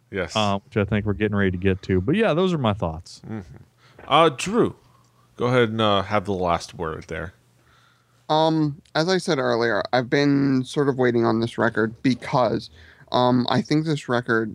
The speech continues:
Speaker 3: is really sort of, in my opinion, um, it's an underhanded pitch. It's a, it's a softball. It's easy because there are bands,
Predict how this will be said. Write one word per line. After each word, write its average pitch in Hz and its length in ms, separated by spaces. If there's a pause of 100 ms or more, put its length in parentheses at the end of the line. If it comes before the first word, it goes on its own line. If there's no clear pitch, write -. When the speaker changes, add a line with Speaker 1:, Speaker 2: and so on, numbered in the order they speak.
(140)
Speaker 3:
is 117 760 (1300)
really 131 840
sort 123 280
of, 117 360 (460)
in 139 140
my 127 180
opinion, 120 680 (1080)
um, 135 360 (260)
it's 143 280
an 165 100
underhanded 131 680
pitch. - 340
It's 143 240
a, 127 340 (840)
it's - 80
a 170 40
softball. 151 500 (140)
It's - 160
easy 131 320 (220)
because 123 760 (960)
there 143 440
are 156 160
bands, 131 540